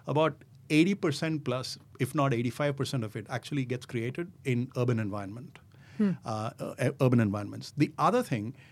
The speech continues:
Speaker 1: to note here is that, uh, now Richard Florida, the, the, uh, uh, scholar at N Y U, has actually pointed to the fact that about seventy percent of global G D P actually gets produced in just forty urban regions.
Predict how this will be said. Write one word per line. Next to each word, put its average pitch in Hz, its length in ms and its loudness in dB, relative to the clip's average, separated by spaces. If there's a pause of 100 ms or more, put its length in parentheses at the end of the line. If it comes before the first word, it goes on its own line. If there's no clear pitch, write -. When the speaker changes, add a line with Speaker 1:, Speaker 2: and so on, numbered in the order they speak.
Speaker 1:
to 147 100 0
note 135 240 6
here 120 200 0
is 131 120 0
that, 170 280 -4
uh, 147 200 -6
now 151 180 2
Richard 143 320 4
Florida, 143 460 8
the, 110 280 -2
the, 117 360 -4 (100)
uh, 104 200 -8 (180)
uh, 113 160 -4
scholar 135 400 6
at 120 140 4 (200)
N 113 140 2
Y 104 140 0
U, 165 280 0 (300)
has 143 140 6
actually 156 260 4
pointed 147 400 4
to 160 60 2
the 139 100 4
fact 131 280 0
that 131 100 2
about 127 240 0
seventy 160 480 2
percent 143 520 -2
of 117 120 -4
global 117 260 0
G 113 200 -4
D 113 120 -2
P 185 280 -6
actually 156 340 -2
gets 143 180 -2
produced 131 420 -4
in 165 120 -4
just 190 160 -8
forty 165 480 -8
urban 117 260 0
regions. 98 420 -6